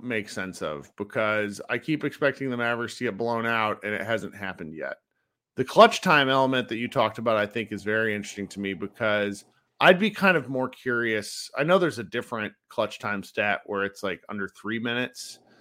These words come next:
If it's five points within five minutes, yeah, that's gonna happen. But, like, let's look at the, the, the past few Maverick scores here. You know, the, the,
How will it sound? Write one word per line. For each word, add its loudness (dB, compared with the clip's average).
If 0
it's 0
five 12
points 2
within -2
five 0
minutes, -6
yeah, 2
that's -6
gonna 0
happen. -2
But, -2
like, -2
let's -2
look 2
at -2
the, 0
the, -2
the -6
past 2
few 0
Maverick 0
scores 0
here. 0
You 2
know, 6
the, -2
the, 2